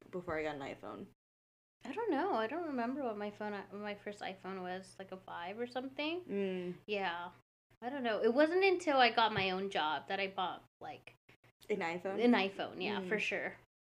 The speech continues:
Speaker 1: Yeah, I don't remember when I got mine, but whenever iPhone fours were,
Speaker 2: Yeah,
Speaker 1: and I
Speaker 2: yeah.
Speaker 1: still think it was, like, a year after that that I
Speaker 2: Yeah,
Speaker 1: got an
Speaker 2: yeah, yeah,
Speaker 1: <laughs> iPhone
Speaker 2: same.
Speaker 1: four.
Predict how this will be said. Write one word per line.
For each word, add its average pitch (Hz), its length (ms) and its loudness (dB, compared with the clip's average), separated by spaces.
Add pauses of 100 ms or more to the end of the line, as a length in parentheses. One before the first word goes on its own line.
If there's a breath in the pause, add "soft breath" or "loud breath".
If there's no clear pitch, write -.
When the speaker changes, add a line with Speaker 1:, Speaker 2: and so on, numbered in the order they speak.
(400)
Speaker 1:
Yeah, 170 180 0 (220)
I 202 60 0
don't 262 300 4
remember 208 360 4
when 175 140 4
I 160 100 0
got 156 180 0
mine, 156 200 -2
but 185 80 4
whenever 226 500 8
iPhone 208 380 4
fours 185 440 4
were, 151 360 -4 (180 loud breath)
Speaker 2:
Yeah, 247 160 12 (100)
Speaker 1:
and 247 80 10
I 247 60 12
Speaker 2:
yeah. 247 80 8
Speaker 1:
still 277 160 10
think 277 180 4
it 254 60 2
was, 226 120 6
like, 170 300 4
a 185 80 4
year 196 300 8
after 180 380 6
that - 340 -4
that 208 120 0
I 196 40 6
Speaker 2:
Yeah, 202 300 8
Speaker 1:
got 277 100 12
an 302 60 8
Speaker 2:
yeah, 247 60 2
yeah, 262 120 2
Speaker 1:
<laughs> 269 40 2 (100)
iPhone - 80 0
Speaker 2:
same. 190 220 6
Speaker 1:
four. 247 200 0